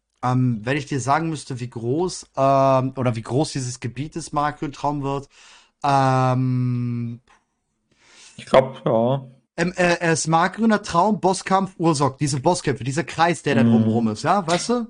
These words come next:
Speaker 1: So. Mehr nicht. Es ist wirklich nicht groß.
Speaker 2: Ich glaub, es muss auch gar nicht groß sein. Ich glaub, es reicht, dass du einen Hub hast, wo du Quests bekommst.
Speaker 1: Mhm.
Speaker 2: Und die schicken dich dann auf die Dracheninseln oder so und
Speaker 1: Ja,
Speaker 2: sagen
Speaker 1: genau, genau, genau, genau.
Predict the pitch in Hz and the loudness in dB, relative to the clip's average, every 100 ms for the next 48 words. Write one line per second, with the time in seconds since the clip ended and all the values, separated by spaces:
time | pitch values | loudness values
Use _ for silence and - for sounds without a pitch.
0 | - 120 107 165 131 _ _ _ _ 120 | -8 -6 0 0 0 _ _ _ _ 0
1 | 175 196 185 - - - 135 151 123 190 | 2 4 2 -2 -12 -8 -6 -4 0 0
2 | 190 160 - 131 113 - _ _ _ _ | 0 -4 -4 -6 -6 -12 _ _ _ _
3 | - 160 156 131 - - 131 - 101 104 | -2 4 4 4 4 6 6 6 4 4
4 | 104 - 110 110 - 110 107 - - 127 | 0 0 0 0 -2 -2 -2 -2 4 6
5 | 131 127 110 117 127 131 117 113 131 - | 6 6 8 8 6 4 4 4 6 6
6 | - 123 127 - 120 120 113 - 107 - | 6 6 4 0 2 2 0 4 4 4
7 | - - 117 113 113 113 - _ _ _ | -8 -8 -2 -2 -2 -8 -18 _ _ _
8 | _ _ 123 120 113 117 120 113 - 131 | _ _ -6 2 4 6 6 4 4 4
9 | 131 117 110 117 110 110 117 113 131 117 | 4 4 6 8 8 4 2 2 0 2
10 | 120 127 117 117 120 120 120 120 117 113 | 0 0 0 0 -2 -2 -2 0 2 2
11 | 123 117 156 165 147 143 139 135 120 117 | 2 0 2 0 -2 -4 -4 -6 -8 -10
12 | 107 101 | -10 -12